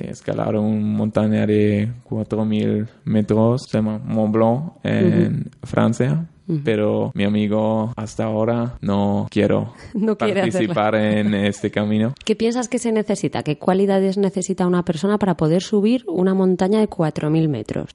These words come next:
Speaker 1: No es bastante difícil, pero tú tienes que tener respeto de la montaña,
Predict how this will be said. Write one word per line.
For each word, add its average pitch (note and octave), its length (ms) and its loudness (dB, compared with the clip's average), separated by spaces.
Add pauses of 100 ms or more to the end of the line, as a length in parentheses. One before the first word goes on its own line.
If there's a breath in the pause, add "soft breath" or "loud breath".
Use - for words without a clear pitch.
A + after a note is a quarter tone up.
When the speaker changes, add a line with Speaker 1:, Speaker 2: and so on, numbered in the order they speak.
Speaker 1:
No B2 160 2
es D#3+ 140 0
bastante A2+ 720 0
difícil, B2+ 640 -4 (220)
pero G#2+ 500 2
tú G#2+ 320 -6
tienes G#2+ 920 -4 (320 soft breath)
que G#2+ 460 -4
tener G#2 460 -2 (120)
respeto A#2 840 0
de G#2+ 640 0
la G#2+ 140 2
montaña, A2+ 600 -2